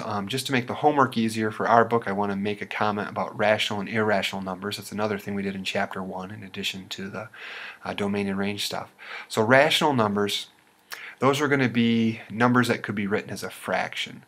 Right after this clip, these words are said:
Um, so rational numbers, uh, they can be written as a fraction.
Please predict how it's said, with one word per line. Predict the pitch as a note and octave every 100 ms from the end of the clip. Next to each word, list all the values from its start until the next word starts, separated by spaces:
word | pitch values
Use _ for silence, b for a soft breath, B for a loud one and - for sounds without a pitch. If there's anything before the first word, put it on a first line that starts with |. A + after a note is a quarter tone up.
| B B B B
Um, | G#2+ G2 F#2+ F#2+ F#2 _ _ _ _ _ _ - - - -
so | -
rational | A2 A2 - A2
numbers, | A2 A#2+ A#2 A#2+ A#2 - - B B B
uh, | A2
they | G2+ G#2
can | - C#3 C3
be | A#2
written | A#2 A#2
as | G#2
a | G2+
fraction. | - B2 B2 - A#2+ A#2 A#2+